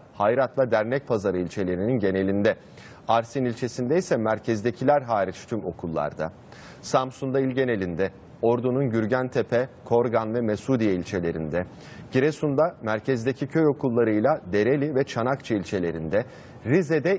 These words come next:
il genelinde, Kayseri'nin Yahyalı ilçesinde, Nevşehir'de il merkezi Acıgöl, Ürgüp, Derinkuyu ve Avanos ilçelerinde,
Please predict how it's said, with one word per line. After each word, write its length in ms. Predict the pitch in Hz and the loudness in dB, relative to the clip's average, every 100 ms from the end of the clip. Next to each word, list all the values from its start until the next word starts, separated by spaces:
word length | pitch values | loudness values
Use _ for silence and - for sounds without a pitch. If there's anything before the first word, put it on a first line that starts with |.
| - | 0
il 220 | 160 139 | 0 2
genelinde, 680 | 110 90 85 82 76 87 117 - - - - | 0 0 -4 -6 -2 -2 -2 -6 -20 -20 -6
Kayseri'nin 720 | - 147 185 185 170 175 196 | 0 2 2 0 2 2 0
Yahyalı 500 | 151 147 147 127 107 | 2 2 2 0 0
ilçesinde, 640 | 98 92 107 - 113 123 151 | -2 -2 -4 -2 -2 2 2
Nevşehir'de 720 | 139 151 - 117 120 120 160 143 | 2 0 0 0 0 0 -2 0
il 160 | 175 | 2
merkezi 640 | 160 123 101 107 95 113 135 | 2 0 -2 -4 -4 -2 0
Acıgöl, 640 | 120 113 143 117 110 110 110 143 | 0 0 0 2 2 2 -2 0
Ürgüp, 600 | 139 123 120 117 - 113 | 2 2 0 -2 -4 0
Derinkuyu 560 | 113 151 143 127 123 | 2 2 0 2 2
ve 60 | - | 2
Avanos 520 | 110 110 151 117 - | 2 2 2 0 -4
ilçelerinde, 760 | 92 - 87 82 80 73 87 | -8 -4 -4 -4 -6 -4 -4